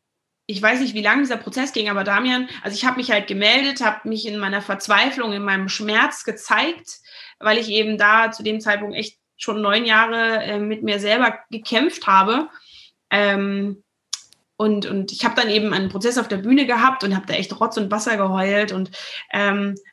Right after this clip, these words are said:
es ging mir danach aber deutlich besser und ich war, ähm, ich hab gesehen, wofür ich da bin und, ähm, was meine Aufgabe ist in diesem Leben und, ähm, dass es halt so nicht weitergehen kann. Und das war so dieser Klickmoment, wo es dann eigentlich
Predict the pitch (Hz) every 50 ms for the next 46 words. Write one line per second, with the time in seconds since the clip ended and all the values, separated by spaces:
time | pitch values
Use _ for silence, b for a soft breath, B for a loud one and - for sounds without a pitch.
0 | _ - 196 - - 294 320 302 240 196 190 185 190 214 247 - 233 220 220 214
1 | 220 220 220 220 220 - - 277 302 311 - 220 202 185 180 190 190 196 - -
2 | - 202 208 214 220 220 - - 208 208 208 202 208 208 214 208 _ _ _ _
3 | _ _ _ _ _ _ _ _ _ _ - - 247 - - - - _ _ _
4 | - 247 226 220 247 269 285 269 254 262 - 262 254 - 214 196 214 294 392 415
5 | 247 202 185 180 160 - 190 196 190 190 - - - 190 190 190 190 190 190 190
6 | 190 190 196 196 196 196 - _ _ 202 - 220 202 202 - - 262 320 320 -
7 | - 359 311 226 202 196 196 - 190 185 185 185 185 190 185 180 180 180 180 175
8 | 185 180 175 175 - 165 185 185 185 185 180 B B B B B B B B B
9 | - 190 190 190 190 190 190 185 180 - - 202 196 214 196 202 190 190 196 202
10 | 196 196 - - 233 254 254 214 185 185 185 180 175 170 170 - _ _ _ -
11 | - - 196 196 247 247 214 196 185 185 - _ 202 202 208 - 233 226 226 226
12 | 226 214 214 202 202 190 196 - - - - - 302 311 - 269 233 226 220 214
13 | 220 226 214 214 214 - - _ - 202 202 - - 196 190 190 190 - - 185
14 | 180 180 180 180 180 180 - _